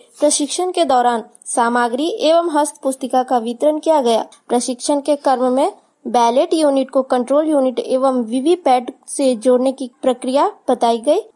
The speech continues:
मॉक पोल अर्थात बनावटी मतदान के सभी डाटा को क्लियर करना बताया गया। साथ ही वास्तविक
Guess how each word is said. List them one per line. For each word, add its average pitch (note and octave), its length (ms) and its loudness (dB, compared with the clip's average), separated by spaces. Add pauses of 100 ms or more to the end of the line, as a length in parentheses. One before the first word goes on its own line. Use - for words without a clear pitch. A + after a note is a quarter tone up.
(240)
मॉक D4+ 280 2
पोल D#4 400 0
अर्थात E4 540 0
बनावटी C4+ 560 0
मतदान B3+ 500 0
के D4+ 240 0
सभी D4+ 380 0
डाटा B3+ 380 2
को D4+ 280 -2
क्लियर D4+ 480 0
करना C4+ 460 0 (160)
बताया C4 460 2
गया। A3+ 260 2 (100)
साथ D#4+ 300 2
ही C4 220 -4
वास्तविक C4+ 560 -2